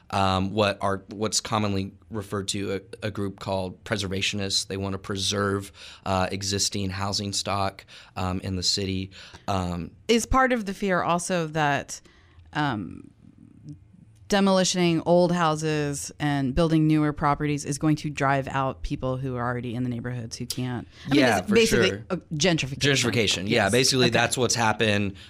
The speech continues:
Speaker 1: um, in, you know, the east side of Austin over
Speaker 2: Mm-hmm.
Speaker 1: the past thirty years or more. Um, it, it's been, um, these traditional neighborhoods, um, and the people that have lived in them, primarily Black and brown Austinites,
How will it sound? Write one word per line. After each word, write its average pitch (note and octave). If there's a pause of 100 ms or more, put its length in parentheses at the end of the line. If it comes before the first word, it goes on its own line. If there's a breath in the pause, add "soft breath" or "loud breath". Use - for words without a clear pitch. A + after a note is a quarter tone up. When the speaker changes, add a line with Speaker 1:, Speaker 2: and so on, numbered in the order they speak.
(140)
Speaker 1:
um, G2+
in, G2+
you A2
know, F#2+
the G#2+
east G#2+
side G2+
of G2
Austin F#2
over F2
Speaker 2:
Mm-hmm. F2
Speaker 1:
the F#2
past F#2 (140)
thirty F#2+
years F#2
or G2
more. F#2+ (340 loud breath)
Um, F#2+ (260)
it, G#2
it's G#2+
been, G#2+ (260 loud breath)
um, F#2+
these G2
traditional G#2
neighborhoods, G2 (300 loud breath)
um, F#2
and G2
the F#2
people G2+
that G2
have G2
lived G2+
in G2
them, G2
primarily G2
Black F#2+
and G#2
brown G2
Austinites, G2